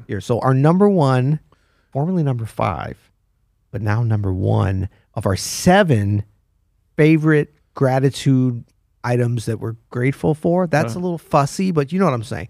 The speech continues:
Speaker 2: Yep.
Speaker 1: Things we're grateful. Seven top things. Our list of seven.
Speaker 2: Yeah.
Speaker 1: Because that, I mean, we wouldn't wanna say this podcast wouldn't exist without it, but there'd be a lot of dead space, a lot of dead air
Speaker 2: If
Speaker 1: if we
Speaker 2: yeah.
Speaker 1: didn't have that. How did we even start the list of seven?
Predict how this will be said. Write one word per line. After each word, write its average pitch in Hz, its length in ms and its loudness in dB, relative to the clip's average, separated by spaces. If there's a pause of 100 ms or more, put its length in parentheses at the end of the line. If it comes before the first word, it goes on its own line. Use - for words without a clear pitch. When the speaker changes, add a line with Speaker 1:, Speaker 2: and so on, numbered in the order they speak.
(140)
Speaker 2:
Yep. 107 100 -4
Speaker 1:
Things 254 200 -2
we're 233 80 -4
grateful. 147 300 -4
Seven 190 320 0
top 151 220 -2
things. 107 300 -6 (320)
Our 208 180 4
list 247 280 2
of 214 100 0
seven. 208 480 2 (120)
Speaker 2:
Yeah. 104 360 -2
Speaker 1:
Because 190 460 -2
that, 202 460 2 (680)
I 147 40 -8
mean, 151 200 -4
we 165 100 -6
wouldn't 220 280 -8
wanna 175 200 -2
say 156 300 0
this 135 160 -2
podcast 131 480 2
wouldn't 117 180 -2
exist 117 320 -6
without 101 320 -4
it, 80 140 -10
but 110 100 -10
there'd 113 120 -4
be 123 80 2
a 127 60 2
lot 127 160 2
of 113 100 -2
dead 113 240 -4
space, 92 300 -6
a - 40 -4
lot 135 120 4
of 151 100 0
dead 147 200 6
air 104 320 -2 (320)
Speaker 2:
If - 140 -4
Speaker 1:
if - 60 -8
we 147 100 2
Speaker 2:
yeah. 123 100 6
Speaker 1:
didn't 117 120 -2
have 110 220 -8
that. 104 140 -6
How 190 100 2
did 339 140 0
we 359 80 4
even 175 180 0
start 139 380 -2
the 110 80 -6
list 107 300 -6
of 104 100 -12
seven? 87 380 -10